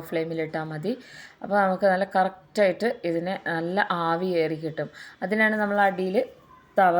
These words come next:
വെച്ച് കൊടുക്കുന്നത് കേട്ടോ. അപ്പോൾ അത് ചൂടായാൽ തന്നെ നന്നായിട്ട് ആവി കയറും. അപ്പോൾ അതാ ഞാനൊരു അഞ്ച് ആറ് മിനിറ്റ് കഴിഞ്ഞതിന് ശേഷം ഓഫ് ചെയ്ത് വെച്ചിട്ടുണ്ടായിരുന്നു. ഇത് കണ്ടോ. അപ്പോൾ ഇത് റൈസ് കുറച്ച് വേവ് കുറവാണെന്നുണ്ടെങ്കിൽ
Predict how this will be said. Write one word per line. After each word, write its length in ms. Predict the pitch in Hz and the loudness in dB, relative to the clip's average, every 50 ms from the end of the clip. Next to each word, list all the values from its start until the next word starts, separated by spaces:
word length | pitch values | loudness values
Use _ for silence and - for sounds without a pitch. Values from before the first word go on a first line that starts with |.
| 180 180 | 4 2
വെച്ച് 180 | 170 170 - 165 | 2 0 -4 -6
കൊടുക്കുന്നത് 480 | 143 143 147 - 139 131 131 123 123 127 | -6 -6 -6 -8 -10 -10 -8 -8 -6 -8
കേട്ടോ. 200 | 127 127 131 113 - - - - - - _ | -6 -4 -6 -6 -6 -10 -20 -20 -20 -16 _
അപ്പോൾ 160 | - 190 175 156 | 0 2 4 4
അത് 120 | 180 180 220 220 - | 4 2 0 -2 0
ചൂടായാൽ 420 | 226 214 208 214 214 208 202 202 - 202 | 0 2 4 4 6 6 6 4 2 0
തന്നെ 220 | 190 190 196 208 - - 175 | 0 0 -2 -4 -4 -6 -8
നന്നായിട്ട് 580 | 170 170 175 190 202 226 233 214 196 202 190 175 | -8 -8 -6 -4 0 0 0 0 2 2 2 2
ആവി 180 | 165 160 165 160 160 | 2 0 -2 -2 -4
കയറും. 240 | 156 151 147 147 151 - - - - - _ | -4 -4 -4 -8 -10 -16 -20 -20 -20 -20 _
അപ്പോൾ 140 | - - 170 165 | -4 -2 -2 0
അതാ 160 | 156 165 196 247 - - - _ _ _ _ _ _ _ _ _ _ _ - - - - - - | 2 0 0 0 -4 -12 -20 _ _ _ _ _ _ _ _ _ _ _ -20 -20 -20 -18 -8 -4
ഞാനൊരു 320 | 190 185 190 190 196 214 - - - 185 | -2 2 2 2 4 2 0 0 0 -2
അഞ്ച് 280 | 185 185 180 - 214 - - 202 202 | -2 -2 -2 -4 -4 -2 0 0 0
ആറ് 140 | 208 214 220 226 | 2 2 2 0
മിനിറ്റ് 260 | 220 202 190 190 208 196 196 | 0 0 -2 -2 -2 0 2
കഴിഞ്ഞതിന് 320 | 190 180 175 175 185 185 196 | 2 2 0 -4 -6 -4 -6
ശേഷം 200 | 185 180 196 185 175 170 | -6 -2 0 0 0 0
ഓഫ് 140 | 165 156 - | -2 -2 -4
ചെയ്ത് 160 | 180 170 170 175 | -6 -4 -2 -4
വെച്ചിട്ടുണ്ടായിരുന്നു. 680 | 170 160 - 165 151 156 156 156 151 151 151 151 151 - - 170 | -4 -4 -6 -10 -8 -6 -4 -2 -2 -2 -2 -4 -8 -8 -8 -4
ഇത് 80 | 175 175 165 | -2 -2 -2
കണ്ടോ. 240 | 156 147 135 139 143 - - - - - - - | -2 -4 -6 -8 -10 -12 -16 -20 -20 -20 -20 -14
അപ്പോൾ 140 | _ - 214 220 | _ -2 0 2
ഇത് 100 | 208 247 247 247 220 196 202 | 4 4 4 4 4 6 6
റൈസ് 280 | 190 190 196 190 - 247 220 | 6 6 4 2 -2 0 2
കുറച്ച് 240 | 220 214 202 - 226 220 208 | 2 2 2 0 -2 -2 0
വേവ് 300 | 202 196 196 196 202 208 208 - | 0 0 0 0 -2 -2 0 2
കുറവാണെന്നുണ്ടെങ്കിൽ 1000 | 202 185 180 190 196 202 202 196 190 185 180 185 180 180 175 170 170 170 196 247 | 4 4 4 4 6 6 6 4 4 2 -2 -2 -4 -4 -4 -4 -4 -2 -2 -4